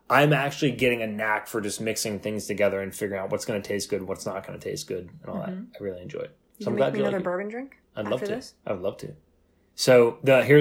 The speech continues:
Speaker 1: okay, here we go. So we're gonna wrap up. I know it's a little bit short, but this is just, you know, again, since Tommy's out of town, we'll, we'll get at you next week, full strength again. Uh, thank you again to,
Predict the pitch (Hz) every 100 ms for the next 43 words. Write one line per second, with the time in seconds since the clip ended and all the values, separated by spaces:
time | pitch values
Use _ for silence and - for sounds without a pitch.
0 | 135 127 110 107 101 127 127 113 101 117
1 | 107 104 - - - _ 131 135 131 123
2 | 120 127 113 117 123 117 123 120 113 117
3 | - 110 107 107 104 104 107 101 113 -
4 | - 120 110 107 107 107 101 110 - 107
5 | 107 104 107 104 113 113 117 120 113 107
6 | 104 - 110 107 107 107 107 120 110 104
7 | 117 113 - 120 117 - - _ _ _
8 | - 139 127 - 160 151 151 156 147 143
9 | 143 147 - _ _ _ - 117 110 101
10 | - 123 123 113 120 117 113